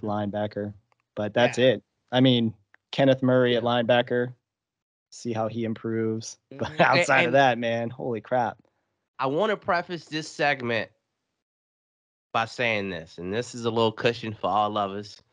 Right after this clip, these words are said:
Speaker 3: you know, a little, you know, safety net. Um,
Speaker 1: Ooh,
Speaker 3: you
Speaker 1: okay.
Speaker 3: can't buy championships, right? So the game still has to be played. So we're all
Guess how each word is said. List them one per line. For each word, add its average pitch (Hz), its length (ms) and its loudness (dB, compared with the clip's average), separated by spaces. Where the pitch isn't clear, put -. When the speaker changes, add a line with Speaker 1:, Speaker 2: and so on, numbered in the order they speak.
Speaker 3:
you 107 80 -6
know, 95 220 -2
a 92 60 -2
little, 98 400 -2
you 98 100 -6
know, 82 120 -6
safety 120 480 -2
net. 90 300 -6
Um, 101 560 0
Speaker 1:
Ooh, 139 140 -14
Speaker 3:
you - 80 -6
Speaker 1:
okay. - 60 -8
Speaker 3:
can't 190 220 6
buy 165 160 4
championships, 139 960 -6
right? 127 440 -2
So 143 160 0
the 139 80 -2
game 160 280 2
still 160 240 0
has 151 260 -2
to 147 60 -10
be 143 160 -10
played. 120 420 -2
So 127 140 2
we're 143 280 2
all 143 500 4